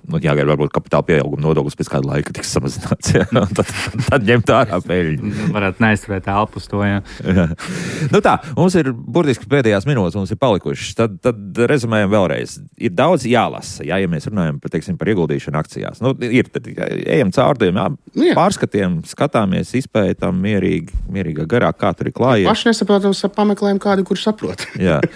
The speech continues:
Speaker 1: Vadības maiņas kaut kādā veidā uzņēmumos ir jāņem vērā visos šajos te aspektos, nu, ko, kad mēs ieguldām.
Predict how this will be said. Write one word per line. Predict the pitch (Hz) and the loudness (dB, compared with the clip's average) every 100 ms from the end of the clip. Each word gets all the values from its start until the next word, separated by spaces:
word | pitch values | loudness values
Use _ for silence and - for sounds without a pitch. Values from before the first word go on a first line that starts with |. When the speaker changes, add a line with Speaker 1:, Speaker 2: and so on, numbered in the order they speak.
| 139 - - 98 | -6 -6 -8 2
Speaker 1:
Vadības | 165 190 117 87 | 4 6 2 2
maiņas | 135 143 131 - | 2 4 2 2
kaut | 113 101 | 0 2
kādā | 90 80 90 | 0 2 2
veidā | 110 98 80 | 2 4 2
uzņēmumos | 104 87 76 73 67 69 - | 2 0 -2 -4 -6 -8 -2
ir | 139 233 | 0 0
jāņem | 240 147 | 0 0
vērā | 123 104 65 | 2 2 0
visos | 69 67 65 58 | -4 -6 -6 -8
šajos | - 62 60 - | -8 -8 -8 -8
te | 67 | -10
aspektos, | 69 - - - - - | -10 -14 -14 -12 -10 -10
nu, | 67 | -12
ko, | - - | -10 -6
kad | 78 73 | -4 -2
mēs | 64 - | -2 -4
ieguldām. | 69 57 - - | -4 -6 -6 -8